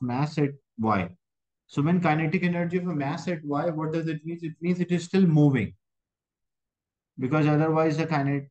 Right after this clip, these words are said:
or it can have zero kinetic energy at that point, but they mention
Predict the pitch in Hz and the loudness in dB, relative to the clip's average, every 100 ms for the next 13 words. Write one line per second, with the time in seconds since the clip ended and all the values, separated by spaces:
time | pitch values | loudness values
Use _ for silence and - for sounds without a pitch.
0 | _ - 156 180 180 - _ _ - 143 | _ -4 -2 -2 -6 -16 _ _ -6 -6
1 | 165 185 190 185 175 151 - _ _ 123 | -4 -2 0 0 -2 -6 -14 _ _ -8
2 | 120 151 170 165 156 151 156 156 147 143 | 0 2 4 2 0 0 -2 -2 -2 -2
3 | 151 147 139 139 - 143 160 151 143 147 | -2 -4 -2 -4 -4 -6 -4 -2 0 0
4 | 139 139 170 175 | 0 0 -2 -4